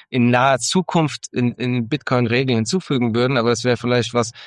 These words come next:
längerfristiges, äh, wo wir sagen würden, okay, da würde dann Bitcoin wirklich gut, gut funktionieren. Und da gibt's so, äh, Stichworte, die wir machen. Ein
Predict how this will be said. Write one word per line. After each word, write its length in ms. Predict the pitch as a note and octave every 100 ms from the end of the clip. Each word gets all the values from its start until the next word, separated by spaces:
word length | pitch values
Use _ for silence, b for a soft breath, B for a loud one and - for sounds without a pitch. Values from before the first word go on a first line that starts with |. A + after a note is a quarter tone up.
| B -
längerfristiges, 960 | A#2+ E3 D#3 - C3+ - A#2+ A#2 -
äh, 200 | G#2+ A2 -
wo 180 | A2+ A2+
wir 80 |
sagen 220 | G#2+ A2 A2+
würden, 140 | A2+
okay, 280 | - - A2
da 220 | A2 C3
würde 220 | C#3+ B2
dann 220 | A#2+ A#2
Bitcoin 360 | A2+ - A#2 A2
wirklich 280 | A2 G#2+ -
gut, 180 | C3 A#2+ B B B
gut 180 | C3 -
funktionieren. 600 | C3 A2 - G#2 G#2 G2+
Und 160 | G2+
da 80 | G#2+
gibt's 260 | G#2 G#2+ -
so, 260 | A2 G2+ G2+
äh, 260 | G2 G2+
Stichworte, 720 | - - B2 - G#2+ G#2+ G#2 G#2
die 200 | G#2+ G2+
wir 100 | G#2
machen. 300 | G#2+ A2 -
Ein 500 | A#2 C#3 D#3 D3